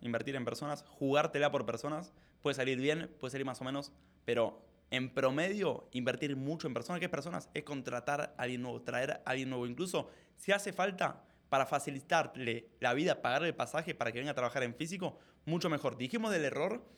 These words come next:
de trabajar, de vivir todos juntos, seis personas, un circo de personas en el mismo lugar, pero una buena decisión es tener un equipo que esté trabajando junto, trabajando junto, no viviendo junto.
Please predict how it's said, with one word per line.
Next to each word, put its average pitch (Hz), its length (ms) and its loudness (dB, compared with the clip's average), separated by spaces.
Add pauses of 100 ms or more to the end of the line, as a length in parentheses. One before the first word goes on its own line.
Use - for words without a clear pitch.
(120)
de 120 100 -4
trabajar, 143 580 4
de 123 120 6
vivir 147 420 4
todos 156 220 6
juntos, 160 420 0
seis 160 180 4
personas, 151 460 0
un 151 160 0
circo 170 320 2
de 151 60 4
personas 147 480 -2 (320)
en 120 80 0
el 123 40 4
mismo 143 200 4
lugar, 139 360 4 (280)
pero 127 120 4
una 170 120 4
buena 160 160 4
decisión 151 340 0
es 151 220 -2 (280)
tener 131 240 4
un 147 120 2
equipo 143 500 0
que - 80 -4
esté 139 320 -2 (720)
trabajando 135 420 0
junto, 156 540 -2
trabajando 147 480 2
junto, 143 320 -2
no 147 160 4
viviendo 139 460 2
junto. 123 400 -4